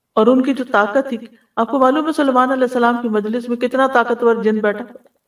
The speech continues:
जिसने कहा कि सिर्फ आंख झपकने की देर में मैं मलका बिल्कीस का तख्त उठा के ला सकता हूँ। इतने बड़े जिन को या वो जो भी मखलूक थी, यानी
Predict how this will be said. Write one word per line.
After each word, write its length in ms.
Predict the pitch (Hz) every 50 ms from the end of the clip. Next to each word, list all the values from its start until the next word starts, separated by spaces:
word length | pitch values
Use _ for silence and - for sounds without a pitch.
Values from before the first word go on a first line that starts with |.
| _ _ _ _ _ _ _ _ _ -
जिसने 360 | 208 202 233 220 240 254 269 262
कहा 380 | 269 262 233 240 262 269 277
कि 260 | 285 277 277 269 269
सिर्फ 400 | 269 269 - 294 302 320 320 320
आंख 520 | - - - 220 233 254 262 269 262 240 190
झपकने 440 | 214 214 214 240 233 247 240 240 240
की 100 | 240 233
देर 320 | 196 214 220 220 220 220
में 100 | 226 226
मैं 180 | 220 226 220 220
मलका 340 | 220 208 202 202 214 226
बिल्कीस 400 | 214 208 202 196 202 208 208 -
का 120 | - - 208
तख्त 260 | 196 208 196 202 196
उठा 200 | 196 - 202 190
के 120 | 190 190
ला 140 | 180 175 156
सकता 320 | 160 156 - - - - 156
हूँ। 160 | 170 - _ _ _ _ _ _ _ _ _ _ _ _ -
इतने 420 | - 277 285 285 294 302 302 320 330
बड़े 260 | 302 311 302 302 285
जिन 320 | 214 214 247 262 262 254
को 220 | 240 247 226 226 226 214 190 185 196 196 - - - - _ _ _ _ _ _ _ _ _ _ _ 208
या 140 | 208 226 226
वो 120 | 226 220
जो 200 | 202 226 240 254
भी 120 | 247 254
मखलूक 600 | 240 226 208 220 208 196 190 185 180 - - - _ _
थी, 420 | - 190 175 170 175 - - - _ _ _ _ _ _ _ _ _ -
यानी 200 | 208 214 220 220